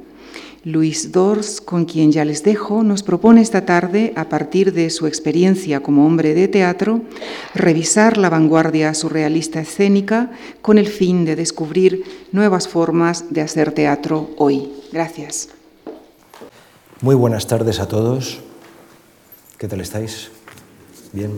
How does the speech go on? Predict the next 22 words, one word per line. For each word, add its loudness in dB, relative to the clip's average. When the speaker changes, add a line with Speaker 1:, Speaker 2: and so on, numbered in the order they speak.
Speaker 2:
Bueno, 2
en -2
primer 2
lugar, 2
gracias 0
a -4
los -8
curiosos -6
oyentes -2
que -6
se -8
han -4
acercado -4
arriesgando -6
su -10
tarde -8
para -6
venir -4
a -2
escuchar -6
estas -10
palabras. -14